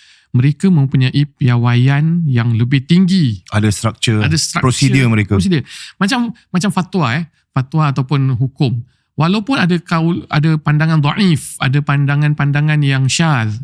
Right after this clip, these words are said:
Speaker 1: pandangan-pandangan yang bukan mainstream
Speaker 2: Mhm.
Speaker 1: di dalam agama,
Speaker 2: Ya.
Speaker 1: kalau untuk peribadi yang mempelajari dan berpegang kepada perkara tu dan nak buat, dipersilakan.
Speaker 2: Mhm.
Speaker 1: Ataupun dia nak strict kepada dirinya lebih daripada standard orang biasa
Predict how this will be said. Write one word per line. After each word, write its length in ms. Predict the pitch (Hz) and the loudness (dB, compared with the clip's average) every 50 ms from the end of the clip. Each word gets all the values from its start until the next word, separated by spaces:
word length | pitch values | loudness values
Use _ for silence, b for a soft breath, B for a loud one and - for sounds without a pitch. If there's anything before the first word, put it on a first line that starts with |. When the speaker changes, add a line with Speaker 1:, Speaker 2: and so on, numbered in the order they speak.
| - - | -8 -4
Speaker 1:
pandangan-pandangan 720 | - 127 131 131 135 135 143 139 131 135 143 139 147 143 | -2 0 0 0 0 -2 -2 -2 -2 -2 -2 -2 0 0
yang 260 | 135 131 123 123 120 120 | 0 0 0 0 -2 -2
bukan 380 | 127 123 - 135 131 131 127 | -4 -4 -2 -2 0 0 0
mainstream 640 | 127 135 147 151 - - - 170 156 135 127 131 143 | 2 2 2 0 0 0 0 0 0 2 0 0 0
Speaker 2:
Mhm. 200 | 147 104 113 110 101 | 2 2 2 2 2
Speaker 1:
di 80 | 127 | 2
dalam 240 | 127 127 123 127 143 | 0 2 2 0 0
agama, 420 | 131 131 123 147 156 156 135 123 147 b b | 0 0 0 2 2 2 2 0 -2 b b
Speaker 2:
Ya. 160 | b 110 98 90 B B B | b -2 -2 -2 B B B
Speaker 1:
kalau 240 | B - 165 175 185 | B -2 0 0 0
untuk 380 | - 190 196 185 220 208 - - _ - _ | 0 0 -2 -2 -2 -8 -8 -12 _ -20 _
peribadi 800 | _ - 160 156 143 120 135 139 151 143 147 170 165 160 160 160 | _ 0 0 0 2 2 0 0 0 0 0 0 2 2 2 2
yang 140 | 135 131 131 | 0 0 0
mempelajari 1120 | 127 123 120 123 123 120 - 135 120 120 110 120 117 120 127 131 147 160 160 165 170 - - - | 0 2 2 0 0 0 0 -2 -2 0 0 0 0 0 0 0 0 0 0 -2 -2 -4 -6 -10
dan 560 | - - - 117 117 117 117 117 117 113 117 - | -10 -4 -2 -2 0 0 0 0 0 -2 -4 -4
berpegang 640 | - - 131 123 - - 127 117 120 139 139 139 | -2 -2 -2 -2 0 -2 -2 0 0 0 2 2
kepada 300 | 131 139 127 - 117 117 127 123 113 | 0 0 0 -2 0 0 0 0 -2
perkara 440 | - _ - 110 - - 123 127 123 | -2 _ -6 -4 -2 -2 -2 -2 -2
tu 240 | - - 170 185 | -2 -2 -2 0
dan 180 | 180 143 117 117 | 0 0 -2 -2
nak 100 | 117 - | -4 -4
buat, 300 | 123 120 123 156 196 - - _ _ _ _ _ _ _ _ _ | -4 -2 -2 -2 -2 -4 -6 _ _ _ _ _ _ _ _ _
dipersilakan. 720 | 127 - - 123 - - 120 120 - - 107 104 - - _ _ | -4 -2 -2 -4 -2 0 -2 -2 -2 -2 -6 -6 -6 -10 _ _
Speaker 2:
Mhm. 320 | - 110 117 107 107 - - _ | -2 0 0 0 -2 -6 -8 _
Speaker 1:
Ataupun 400 | - 110 - 147 139 - 160 143 | -6 -2 -2 -2 0 2 2 2
dia 160 | 135 156 151 | 2 2 0
nak 80 | - | -2
strict 480 | 160 - - _ - 208 240 214 - - | -4 -6 -6 _ 0 0 0 0 -2 -4
kepada 240 | 156 - 151 147 143 | -2 -2 0 0 2
dirinya 560 | 135 127 143 151 156 170 180 180 165 139 120 104 - | 2 2 2 2 4 4 2 2 2 2 0 -2 0
lebih 420 | - 127 147 156 170 180 240 202 | 0 0 2 2 2 2 2 2
daripada 720 | 151 160 151 160 160 - 160 151 151 160 202 247 254 226 | 2 2 2 2 0 2 0 0 2 2 0 -2 -2 -4
standard 480 | - - - - 151 165 190 190 196 - | -6 -4 -2 0 2 2 2 0 0 0
orang 240 | 160 160 156 151 | 0 2 2 2
biasa 400 | 143 135 151 151 143 - - 214 | 2 2 2 2 0 0 -2 -2